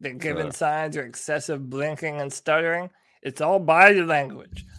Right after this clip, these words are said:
Speaker 1: All you have to do is listen to this man talk, look at his body, listen to the shit that he says, listen to how he says it, listen to how little conviction he has when saying the dumb shit that he says.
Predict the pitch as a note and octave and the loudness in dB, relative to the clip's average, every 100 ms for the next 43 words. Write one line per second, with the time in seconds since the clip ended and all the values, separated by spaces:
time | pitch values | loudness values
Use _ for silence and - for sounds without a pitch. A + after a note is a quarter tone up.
0 | - D#3 G3 G#3+ G#3+ G#3+ F3+ G3 G3+ D#3 | 2 6 8 8 6 4 2 4 4 0
1 | C#3+ E3+ A3+ A3 G#3 G#3 G#3 G3+ G3+ G3 | -2 -2 -2 -4 -2 -4 0 2 2 2
2 | F3 G3+ - - _ _ - D#3+ F3+ G3 | 0 0 -4 -18 _ _ -4 -2 2 2
3 | D#3 C3 A#2+ D3 E3 F#3 G3+ A3 - - | 0 -2 -2 6 8 8 4 -6 -12 -8
4 | D#3 F3+ F#3+ F3 D3 - F#3+ F#3 D3 C3 | -6 -4 -2 -2 -4 -2 -2 0 -2 -2
5 | - D#3+ E3 G#3+ - - _ F3+ F3+ F3+ | -8 -2 0 -2 -8 -18 _ -6 -4 -2
6 | D3 - F3 F#3+ F3 C3+ - E3+ F#3+ A#3 | -2 2 2 2 -2 -6 -2 -2 -2 -6
7 | - _ - G3 G#3+ A#3+ F3+ F#3 C#3+ D3+ | -10 _ -4 -2 0 4 8 8 6 2
8 | G#3+ A3+ E3+ C#3 C3+ G3+ G3 A#3 F3+ C#3+ | 2 0 -4 -6 -4 -6 -4 -6 -6 -8
9 | C3 D3 D#3+ A3 - - _ D3+ D3+ B2+ | -4 0 2 2 -2 -18 _ -4 -4 -4
10 | - E3+ E3+ G#3+ A3 G#3 G#3+ G#3+ A3 A#3 | -4 -2 0 -2 -2 0 2 2 0 -4
11 | A3+ A3 A#3 A#3 - A#3+ A#3+ B3+ - | -4 0 -2 -2 -4 -2 -2 -4 -10